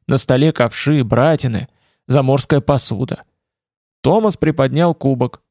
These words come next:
глаза округлились. Чересчур тяжел, чтобы быть из простого железа. Женщина молчала, но при виде драгоценных камней на посуде и вделанных в ножки стола и ложа,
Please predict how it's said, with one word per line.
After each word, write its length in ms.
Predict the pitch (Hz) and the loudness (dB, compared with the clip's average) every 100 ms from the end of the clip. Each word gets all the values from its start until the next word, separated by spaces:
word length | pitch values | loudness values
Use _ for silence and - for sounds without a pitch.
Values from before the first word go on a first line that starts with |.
| - | -4
глаза 460 | 156 160 120 123 | 2 2 2 2
округлились. 680 | 120 135 123 113 92 - - _ _ _ _ _ | 0 -2 -2 -4 -6 -8 -14 _ _ _ _ _
Чересчур 560 | - 139 131 - 226 233 | -2 0 2 0 0 -2
тяжел, 680 | - 214 185 220 202 117 - - | 0 0 2 2 2 0 -6 -14
чтобы 360 | - 151 156 | -4 0 2
быть 240 | 151 165 127 | 2 0 0
из 100 | - | -2
простого 500 | - 156 - 143 120 | 0 0 0 0 2
железа. 520 | 170 160 120 104 - _ _ _ _ _ _ _ _ - | 2 2 0 -4 -14 _ _ _ _ _ _ _ _ -2
Женщина 460 | 123 226 240 233 | 2 2 2 0
молчала, 680 | 233 233 214 165 147 147 143 139 _ | 2 0 2 2 4 2 0 -4 _
но 300 | 160 127 170 | -8 0 0
при 180 | 202 170 | 2 2
виде 240 | 143 160 165 | 2 2 2
драгоценных 680 | 147 135 131 151 139 123 - | 2 0 2 2 2 0 0
камней 380 | 131 127 147 | 0 2 2
на 120 | 127 113 | 2 0
посуде 640 | 120 113 170 190 135 120 - | 0 0 0 0 -2 -6 -2
и 140 | 135 | 0
вделанных 560 | 123 143 175 151 139 127 | 2 2 2 2 0 0
в 80 | 139 | 2
ножки 320 | 156 139 139 | 2 0 -2
стола 520 | - - 139 151 131 | -4 0 2 2 2
и 40 | 117 | 2
ложа, 460 | 123 180 151 104 | 2 2 0 -4